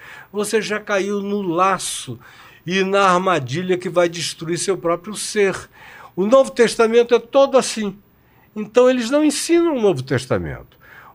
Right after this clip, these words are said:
O Novo Testamento tá na Bíblia só como completação da biblioteca.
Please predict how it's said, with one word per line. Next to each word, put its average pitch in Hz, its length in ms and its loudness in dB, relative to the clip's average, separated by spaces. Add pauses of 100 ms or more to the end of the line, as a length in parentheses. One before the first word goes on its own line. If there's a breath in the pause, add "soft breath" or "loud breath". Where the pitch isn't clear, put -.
O 131 60 -4
Novo 247 220 6
Testamento 220 600 2
tá 220 160 2
na 196 140 4
Bíblia 190 400 0
só 220 640 0 (540 soft breath)
como 214 300 0
completação 247 1040 4
da 240 140 4
biblioteca. 226 880 -2